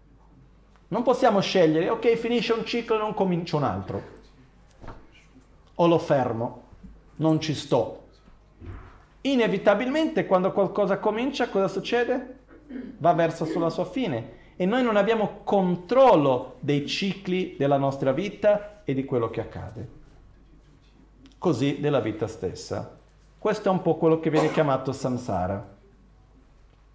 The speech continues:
La cosa importante è che quando noi vedremo questo ciclo, c'è un primo momento nel quale è abbastanza,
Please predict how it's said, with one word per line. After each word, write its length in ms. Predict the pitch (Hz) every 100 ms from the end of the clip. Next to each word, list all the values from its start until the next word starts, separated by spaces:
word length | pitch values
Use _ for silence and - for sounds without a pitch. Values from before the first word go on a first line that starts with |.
| _ _ - _ _ _ _ _ - -
La 140 | 175 196
cosa 240 | 302 220
importante 680 | 196 208 - 170 147 127 143
è 20 |
che 160 | 151
quando 300 | - 247 208
noi 180 | 175 165
vedremo 540 | 156 160 190 170 135 135
questo 320 | 135 135 175
ciclo, 760 | - 131 - 131 139 - - -
c'è 160 | - 208
un 180 | 208 185
primo 280 | - 277 226
momento 580 | 202 233 269 269 247 214
nel 200 | 185 -
quale 260 | 190 190
è 40 | 175
abbastanza, 1080 | 170 160 - 160 156 160 151 147 - -